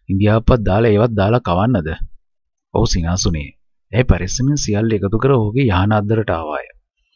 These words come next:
ඇනෝ කිරිබත්කට ඔහුගේ මුවට ලං කරද්දී විමුති තම අයස්කාන්ත සීන දේවදුව දෙසම බලා උන්නේ. "උඹ ඇරෙන්න වෙන ගෑණියෙක්ට මම අත තියන්නේවත් නෑ." ඔහුගේ අදිෂ්ඨානය හදවතට කරගත්තේ. "කන්න."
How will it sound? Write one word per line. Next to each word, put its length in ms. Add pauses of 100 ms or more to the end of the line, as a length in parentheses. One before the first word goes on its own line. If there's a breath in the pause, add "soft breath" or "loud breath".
(240)
ඇනෝ 260
කිරිබත්කට 600
ඔහුගේ 300
මුවට 260
ලං 220
කරද්දී 400
විමුති 320
තම 200
අයස්කාන්ත 580
සීන 320
දේවදුව 380
දෙසම 280
බලා 280
උන්නේ. 360 (1040 loud breath)
"උඹ 160
ඇරෙන්න 400
වෙන 200
ගෑණියෙක්ට 480
මම 220
අත 200
තියන්නේවත් 500
නෑ." 200 (220)
ඔහුගේ 320
අදිෂ්ඨානය 580
හදවතට 560
කරගත්තේ. 580 (640 soft breath)
"කන්න." 440